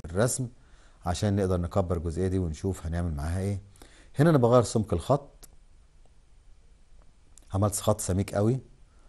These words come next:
هروح على، آه، شريط درو، وهبدأ ارسم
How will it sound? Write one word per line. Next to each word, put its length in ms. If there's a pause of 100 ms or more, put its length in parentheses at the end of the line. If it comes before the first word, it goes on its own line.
(140)
هروح 280
على، 340 (640)
آه، 320
شريط 280
درو، 360 (600)
وهبدأ 380
ارسم 300